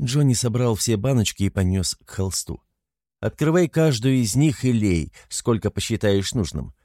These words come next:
На разные места холста», — скомандовал Джонни и принялся за дело.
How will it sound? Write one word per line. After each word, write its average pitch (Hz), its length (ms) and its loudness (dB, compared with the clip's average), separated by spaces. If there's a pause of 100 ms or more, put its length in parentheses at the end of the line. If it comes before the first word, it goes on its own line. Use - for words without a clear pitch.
(280)
На 110 260 2
разные 110 480 0
места 104 400 -2
холста», — 110 560 -4 (560)
скомандовал 87 640 0
Джонни 113 340 2
и 117 300 0
принялся 98 560 -2
за 78 160 -6
дело. 64 320 -14